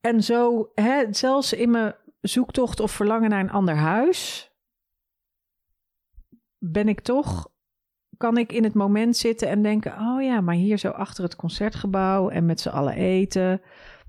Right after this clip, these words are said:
en mijn huisgenoten, de homies, dat is eigenlijk, is dat oké?" Ja, en soms denk ik, "Jeetje, ik wou dat ik een eigen play had." <laughs> Dat is groot verdriet,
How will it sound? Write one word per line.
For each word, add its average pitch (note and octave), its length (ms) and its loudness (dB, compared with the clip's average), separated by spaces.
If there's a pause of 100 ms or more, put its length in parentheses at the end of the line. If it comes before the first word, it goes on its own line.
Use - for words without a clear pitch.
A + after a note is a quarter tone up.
(100)
en E3+ 120 0
mijn C#3+ 120 2
huisgenoten, F3+ 1040 0
de E3 80 0
homies, F3+ 720 2 (640)
dat A#3 200 -4
is - 100 -2
eigenlijk, A3+ 480 -2
is - 220 -4
dat A3 220 -2
oké?" F#3+ 440 0 (1900)
Ja, D#3 280 -6
en D3+ 140 -2
soms G3 280 0
denk D3 260 -2
ik, G3 160 0
"Jeetje, G3 540 -2
ik E3+ 100 -6
wou G3+ 160 0
dat G3+ 140 0
ik F#3 100 -4
een F#3 80 -2
eigen - 340 -2
play A3 280 2
had." D#3 360 -2
<laughs> - 600 -20
Dat C4 140 0
is - 60 -6
groot A3+ 360 -2
verdriet, G#3 520 -4